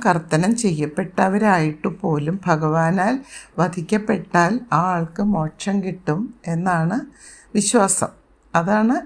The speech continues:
ഇവിടെ ഇങ്ങനെ പറയുന്നത്. കർമ്മശേഷ വശത, അങ്ങനെ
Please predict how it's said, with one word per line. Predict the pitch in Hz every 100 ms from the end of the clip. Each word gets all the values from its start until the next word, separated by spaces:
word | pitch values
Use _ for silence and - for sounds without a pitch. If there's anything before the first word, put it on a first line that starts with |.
| -
ഇവിടെ | 185
ഇങ്ങനെ | 185 170 160 165
പറയുന്നത്. | 143 131 135 135 214 - - - - -
കർമ്മശേഷ | 165 156 175 247 262 233 190 175 -
വശത, | 196 233 208 - 160 156
അങ്ങനെ | 135 - 139 156 156 202 262